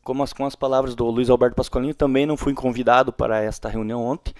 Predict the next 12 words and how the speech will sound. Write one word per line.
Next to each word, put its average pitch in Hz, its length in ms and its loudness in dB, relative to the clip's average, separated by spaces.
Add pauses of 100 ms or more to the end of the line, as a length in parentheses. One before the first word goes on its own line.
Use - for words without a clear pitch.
(420)
mas 127 180 0
o 143 80 -4
que 147 140 -4
me, 139 400 4
me 123 160 -2
deixa 135 320 0
um 113 80 -2
pouco 139 240 0
indignado, 127 520 0
espantado, 147 540 0
que - 80 -2
agora 147 500 4